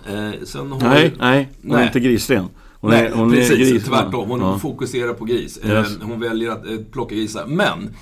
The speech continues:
Speaker 1: det finns ett viltslag till som hon väldigt gärna tar. Och det är hare. De kan hon inte låta bli.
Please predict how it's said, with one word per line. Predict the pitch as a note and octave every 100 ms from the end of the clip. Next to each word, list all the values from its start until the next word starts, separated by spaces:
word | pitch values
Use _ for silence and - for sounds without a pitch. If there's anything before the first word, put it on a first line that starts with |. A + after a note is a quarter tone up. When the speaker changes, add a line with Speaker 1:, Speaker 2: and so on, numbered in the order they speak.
| - -
Speaker 1:
det | F3+
finns | C#3+ A#2
ett | G#2 -
viltslag | F#2+ - F2+ F2
till | G2+ F2+ -
som | G#2
hon | G2 F#2+ -
väldigt | - G#2 E2 F#2
gärna | E2+ E2
tar. | D#2
Och | C#2+ C#3
det | C#3+
är |
hare. | - C3 F#2 G#2+ - - - -
De | D3 C3
kan | G2+ G2
hon | G2+
inte | F2 F2
låta | F2+ F#2 D#3+
bli. | G#3+ -